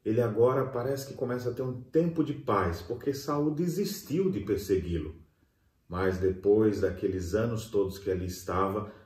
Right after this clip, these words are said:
vivendo atrás das linhas inimigas, os príncipes dos filisteus não gostaram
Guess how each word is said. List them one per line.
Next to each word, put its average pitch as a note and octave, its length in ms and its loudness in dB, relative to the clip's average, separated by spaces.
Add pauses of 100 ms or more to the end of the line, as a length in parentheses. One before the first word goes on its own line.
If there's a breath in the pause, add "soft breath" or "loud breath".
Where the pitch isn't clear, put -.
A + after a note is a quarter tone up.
vivendo F#2+ 340 0
atrás G#2 380 2
das G2 220 2
linhas G2+ 240 0
inimigas, F#2+ 880 -2 (340 soft breath)
os - 200 -10
príncipes D3 480 0
dos B2 180 0
filisteus A2+ 540 2
não A#2 120 2
gostaram F#2 720 0